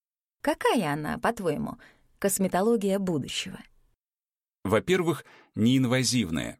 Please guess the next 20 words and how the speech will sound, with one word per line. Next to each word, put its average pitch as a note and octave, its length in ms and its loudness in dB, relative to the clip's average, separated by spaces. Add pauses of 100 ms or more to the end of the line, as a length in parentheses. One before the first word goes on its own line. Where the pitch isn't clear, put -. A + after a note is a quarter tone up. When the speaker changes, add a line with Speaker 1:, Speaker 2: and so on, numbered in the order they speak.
Speaker 2:
построенная B2 600 2
на A2+ 140 2
технологиях, A#2+ 720 0
не A#2 140 4
предполагающих C3 1000 0
проникновение A2 800 2
средств C#3+ 480 -2 (240)
сразу A#2 480 0
вглубь G#2+ 400 0
кожи C#3+ 340 0
с - 80 0
помощью A#2 520 2
уколов B2 500 0
или G#2 180 2
диффузии. F#2 800 -2 (300)
Восстановление A2 840 0
естественных G2 760 -2
процессов G2+ 640 0
в - 140 -16
коже — D3+ 360 2